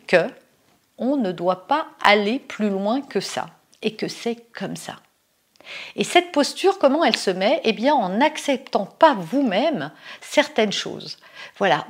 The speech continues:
pour vous-même. Souvent, quand, ce qu'il faut comprendre, c'est que l'autre ne va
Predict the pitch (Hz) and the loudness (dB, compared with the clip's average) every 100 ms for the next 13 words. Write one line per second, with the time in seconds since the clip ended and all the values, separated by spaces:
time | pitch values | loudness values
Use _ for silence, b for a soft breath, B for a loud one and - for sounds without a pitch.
0 | - 208 185 180 160 156 160 - 302 240 | -4 -4 -2 -2 -2 -2 -6 -2 0 6
1 | 254 370 370 240 202 - - - b b | 6 4 0 2 2 0 -8 -10 b b
2 | - - 226 - 302 240 226 - 202 311 | -18 -6 -4 0 -2 0 -4 2 2 2
3 | 240 B B - 277 302 302 381 381 - | 0 B B -2 0 4 4 4 0 -2
4 | 220 214 185 214 | 0 4 2 2